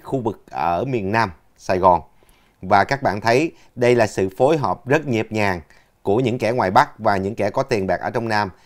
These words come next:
để bắt đầu, thứ nhất là những kẻ cai trị thì đã có thể thực hiện được cái ý đồ của họ, xóa tất cả những cái dấu vết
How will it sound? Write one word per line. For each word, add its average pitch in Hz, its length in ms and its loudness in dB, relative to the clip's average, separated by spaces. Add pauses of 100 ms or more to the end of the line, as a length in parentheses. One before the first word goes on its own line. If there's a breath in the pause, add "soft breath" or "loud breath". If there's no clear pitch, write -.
(180 soft breath)
để 120 180 2
bắt 135 200 -2
đầu, 95 200 2
thứ 143 100 -6
nhất 180 200 4 (260 soft breath)
là 95 220 2
những 101 200 -4
kẻ 110 160 0
cai 139 320 4
trị 135 300 2 (760)
thì 107 180 0
đã 98 400 2 (180)
có 143 100 0
thể 135 140 0 (100)
thực - 180 0
hiện 110 200 0
được 107 180 -4
cái 104 120 -8
ý 147 100 2
đồ 110 220 4
của 117 80 -4
họ, 87 300 0 (220 soft breath)
xóa 156 460 2 (160)
tất - 360 -2
cả 101 300 2
những 110 120 -4
cái 151 160 -4
dấu 151 160 -2
vết 151 340 0